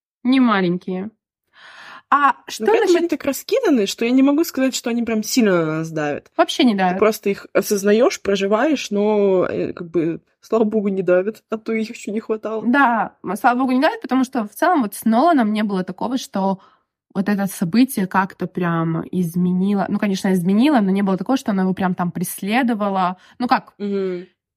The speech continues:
Speaker 1: это не было основной проблемой книги. Ну, то есть это была одна из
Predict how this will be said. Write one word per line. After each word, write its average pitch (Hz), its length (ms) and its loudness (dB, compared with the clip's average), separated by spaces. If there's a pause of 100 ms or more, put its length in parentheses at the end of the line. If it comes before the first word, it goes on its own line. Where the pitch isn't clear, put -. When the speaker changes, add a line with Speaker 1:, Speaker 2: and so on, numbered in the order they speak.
(140)
Speaker 1:
это 254 220 -2
не 262 200 4
было 269 240 4
основной 208 640 -2
проблемой 196 600 -2
книги. 180 560 -4 (400)
Ну, 202 120 -14
то 214 60 -4
есть 214 120 -6
это 202 280 -6 (100)
была 202 440 0
одна 196 440 -4
из 175 260 -8